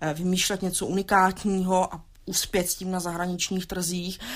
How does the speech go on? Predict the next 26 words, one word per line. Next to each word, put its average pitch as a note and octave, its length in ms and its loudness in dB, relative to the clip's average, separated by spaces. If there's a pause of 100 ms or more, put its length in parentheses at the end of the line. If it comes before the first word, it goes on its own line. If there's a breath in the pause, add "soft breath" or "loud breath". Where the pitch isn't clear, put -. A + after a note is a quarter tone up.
(220 loud breath)
a F3 260 8
že - 80 0
prostě G3+ 320 -2
není F#3+ 240 2
v F#3+ 60 -4
té G#3 140 0
pozici F#3 460 0
země F#3+ 280 2
rozvojové, F3 640 4
která F#3 420 4
je F3+ 260 2
úspěšná F#3 480 0
jenom F#3+ 140 2
protože F#3 260 -4
je F3+ 60 4
levná, D#3+ 520 0 (380 loud breath)
nebo D#3 200 -6
jenom D#3+ 160 -4
protože D#3+ 280 -2
je E3 40 2
levná E3 440 0
v E3 80 -8
kombinaci, E3 600 -2
že E3 100 -4
je D#3 200 -2
vedle, D#3 320 -2